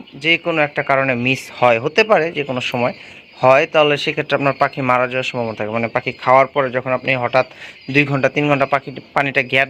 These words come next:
দিবেন তখন পানি দেওয়ার সাথে সাথে পাখি প্রচুর পরিমাণে পাখি পানি খাবে, আর খাওয়ার পরে এগুলো সব একসাথে, আহ,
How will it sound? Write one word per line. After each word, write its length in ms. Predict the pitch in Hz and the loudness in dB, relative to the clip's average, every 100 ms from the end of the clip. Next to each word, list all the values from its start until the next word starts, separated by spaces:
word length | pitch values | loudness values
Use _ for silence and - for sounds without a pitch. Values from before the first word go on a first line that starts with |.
| 131 | -4
দিবেন 180 | 135 147 - - | -6 -8 -12 -10
তখন 240 | 131 135 127 | -8 -6 -4
পানি 200 | - 135 131 | -2 -2 0
দেওয়ার 240 | 131 135 - | 2 0 0
সাথে 160 | 151 151 | -4 -4
সাথে 140 | 160 160 | -4 -2
পাখি 160 | 156 - - | -2 -4 -4
প্রচুর 260 | 185 175 185 | -6 0 0
পরিমাণে 280 | 175 165 160 147 | 2 2 2 0
পাখি 200 | 143 117 120 - - - - | -2 -4 -16 -20 -20 -20 -4
পানি 160 | 139 131 | -2 0
খাবে, 180 | 127 120 | -2 0
আর 140 | 117 - | -2 0
খাওয়ার 240 | 143 147 156 | 4 4 4
পরে 140 | 165 165 | 0 0
এগুলো 160 | 156 151 - | 0 -2 2
সব 240 | 165 170 160 | 4 4 2
একসাথে, 520 | 151 - - 147 - 147 135 - - - - - | -2 -2 0 0 2 4 2 -2 -14 -20 -18 -4
আহ, 140 | 123 | -2